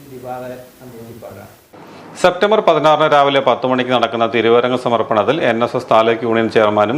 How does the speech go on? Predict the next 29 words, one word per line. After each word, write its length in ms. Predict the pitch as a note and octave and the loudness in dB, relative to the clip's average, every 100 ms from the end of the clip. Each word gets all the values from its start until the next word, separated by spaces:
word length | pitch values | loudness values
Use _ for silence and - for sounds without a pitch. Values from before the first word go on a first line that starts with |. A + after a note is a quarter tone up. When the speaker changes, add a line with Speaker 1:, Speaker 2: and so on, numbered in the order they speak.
| C#3 | 0
Speaker 2:
ഗുരുവായൂർ 340 | A2 A2+ A#2 G#2+ | 4 4 2 2
ദേവസ്വം 280 | A2+ A2 A#2+ | 0 0 -2
മെമ്പറുമായ 400 | A2 A2 G#2 G#2 G#2 | 0 0 2 0 2
മനോജ് 320 | G#2 A2+ B2 A#2 | 0 0 -2 -2
ബി 80 | G#2+ G2+ | -2 0
നായർ 180 | A2 D#3 | 0 2
അധ്യക്ഷനായിരിക്കും. 600 | G#2 F#2 G#2 F#2+ F#2+ G#2 - - - - | 0 -2 -2 -2 -4 -6 -10 -20 -20 -6
ക്ഷേത്രം 300 | - C#3+ D3 C#3 | -2 0 0 0
തന്ത്രി 220 | B2 C3+ D#3 A#2+ | 0 0 0 0
അനിൽ 180 | C3 C3 | 0 2
ദിവാകരൻ 440 | B2 A#2 A#2 A#2+ A#2 | 4 4 4 0 0
നമ്പൂതിരി 300 | A2 A2 D3+ C3 | 0 0 0 0
പൂർണ്ണകുംഭം 520 | A2+ A#2+ B2 A#2 B2 | 0 0 -2 -2 -2
നൽകി 220 | A2+ F#2+ F#2 A2+ | -2 -2 -4 -4
വിശിഷ്ടാതിഥിയെ 720 | C3+ D#3 B2+ A2 G#2 G#2 F2+ | -2 0 0 0 0 0 -2
സ്വീകരിക്കും. 480 | - G#2+ G2+ F#2 A2 - - - - - | -2 -2 -2 -4 -6 -8 -18 -20 -6 -2
എസ് 100 | C3 | 0
എൻ 40 | A#2+ | 0
ഡി 60 | A#2 | 2
പി 60 | A#2+ | 2
മീനച്ചിൽ 320 | A#2 G#2+ A#2 A2+ | 0 0 0 0
യൂണിയൻ 200 | A2+ A#2 | 0 2
വൈസ് 160 | A2+ G#2+ | 0 0
ചെയർമാൻ 260 | A#2 A2 C3 - | 0 0 0 -2
സജീവ് 300 | G2 A#2 A#2+ | -2 2 2
വയല, 200 | G2+ G2 - - - - C3+ | 4 2 -2 -6 -20 -2 2
വലവൂർ 280 | B2+ D3 C3 | 2 2 4
യോഗക്ഷേമ 520 | A#2+ B2 B2+ C#3 C3 C3+ | 4 4 0 0 0 2
ഉപസഭാ 320 | A#2 A2+ B2+ | 0 0 0